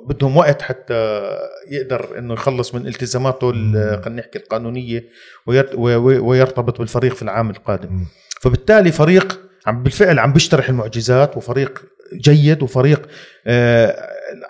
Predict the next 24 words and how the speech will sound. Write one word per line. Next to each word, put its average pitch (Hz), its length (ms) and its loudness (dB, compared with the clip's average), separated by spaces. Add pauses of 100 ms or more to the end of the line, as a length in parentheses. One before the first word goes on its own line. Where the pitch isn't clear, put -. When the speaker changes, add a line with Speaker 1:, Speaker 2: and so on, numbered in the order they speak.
Speaker 1:
الخط 190 380 0
حكى، - 260 2
يعني، 95 320 4
حكاها 131 480 4
جيمس، 147 340 4
إنه 123 220 2 (320)
إحنا 170 560 2 (260)
ما 156 120 6
تطلعوا 160 560 2
علينا 143 300 4
السنة، 123 320 -4 (460)
ولا 165 160 2
تطلعوا 156 420 -2
علينا 147 200 0
السنة 139 300 0
الجاي، 110 320 -4 (140)
ولا 156 200 4
السنة 139 380 -2
اللي 123 100 -4
بعدها، 113 360 -4
أنتوا 170 300 -4
أعطونا 190 280 -2
خمس 190 260 -4
سنين. 151 300 -4